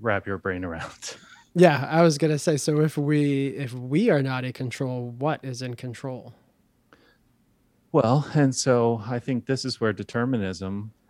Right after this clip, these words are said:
Speaker 1: was born.
Speaker 2: Mm-hmm.
Speaker 1: It's everything around us, every experience that we've experienced,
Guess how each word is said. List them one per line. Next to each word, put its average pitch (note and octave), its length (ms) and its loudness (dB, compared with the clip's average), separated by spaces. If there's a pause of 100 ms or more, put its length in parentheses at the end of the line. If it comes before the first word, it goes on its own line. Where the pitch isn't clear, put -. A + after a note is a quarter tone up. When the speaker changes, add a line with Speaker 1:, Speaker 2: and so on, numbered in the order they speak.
(140)
Speaker 1:
was G2 240 -2
born. A2+ 480 -2 (480)
Speaker 2:
Mm-hmm. - 600 -14
Speaker 1:
It's A2 360 -2 (400)
everything G#2+ 520 0
around F#2 540 -2
us, C#3 420 -4 (200)
every G#2 260 -2
experience G2+ 640 -4
that G2+ 220 -4
we've G2 280 -8 (140)
experienced, B2+ 960 -6